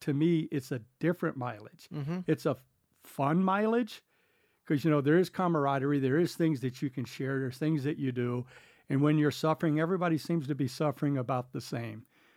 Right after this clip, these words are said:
Speaker 1: 'cause you're all carrying weight up a hill. And when you're going downhill, you know, there's people who can let it out and,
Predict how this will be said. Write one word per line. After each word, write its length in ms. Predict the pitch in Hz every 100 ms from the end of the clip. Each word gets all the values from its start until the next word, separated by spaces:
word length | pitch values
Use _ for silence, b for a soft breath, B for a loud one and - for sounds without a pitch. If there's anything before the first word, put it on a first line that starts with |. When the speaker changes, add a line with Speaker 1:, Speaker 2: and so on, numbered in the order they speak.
| b
Speaker 1:
'cause 160 | - 127
you're 80 | 139
all 80 | 139
carrying 360 | - 151 135
weight 220 | 127 131 127
up 180 | 123
a 60 | 131
hill. 400 | 117 123 127 - b b b b b
And 100 | 139
when 80 | 135
you're 100 | 135
going 280 | 131 139 135
downhill, 640 | 139 156 160 120 127 143
you 100 | 123
know, 140 | 131 131
there's 220 | 135 127
people 280 | - 139 131
who 80 | 127
can 160 | 127
let 180 | 135 135
it 120 | 120
out 340 | 131 135 151 139
and, 300 | 120 113